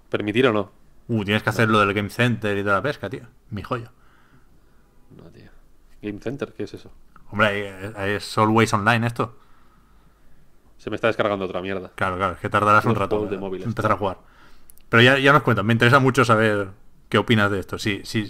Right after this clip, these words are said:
Speaker 2: si te puede, lo digo también como preparativo, porque estamos ya en la era de,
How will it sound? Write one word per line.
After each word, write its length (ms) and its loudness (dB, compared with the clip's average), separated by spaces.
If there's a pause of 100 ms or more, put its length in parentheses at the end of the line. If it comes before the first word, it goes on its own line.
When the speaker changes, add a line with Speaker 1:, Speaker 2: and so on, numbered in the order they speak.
Speaker 2:
si 180 -2
te 100 -2
puede, 320 2 (400)
lo 140 2
digo 340 4 (600)
también 440 2
como 600 2
preparativo, 800 -4 (360)
porque 180 -4
estamos 340 0
ya 120 4
en 80 0
la 120 -2
era 200 2
de, 180 0